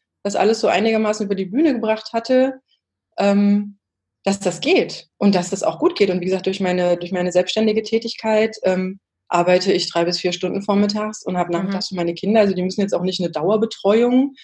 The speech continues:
Speaker 1: oder ich muss jetzt auch nicht Vollzeit arbeiten für die Rente, weil die staatliche Rente,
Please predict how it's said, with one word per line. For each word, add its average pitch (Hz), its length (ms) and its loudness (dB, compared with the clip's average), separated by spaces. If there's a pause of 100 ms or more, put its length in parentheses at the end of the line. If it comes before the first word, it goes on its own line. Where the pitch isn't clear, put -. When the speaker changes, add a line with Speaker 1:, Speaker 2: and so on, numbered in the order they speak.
(240)
Speaker 1:
oder 185 240 2
ich 185 120 -4
muss 202 200 0
jetzt 202 200 -4
auch 180 180 0
nicht 190 220 -8
Vollzeit 202 440 0
arbeiten 196 420 0
für 202 120 -10
die 180 120 -4
Rente, 247 600 0
weil 196 500 2 (720)
die 185 320 2
staatliche 170 460 0
Rente, 196 380 -2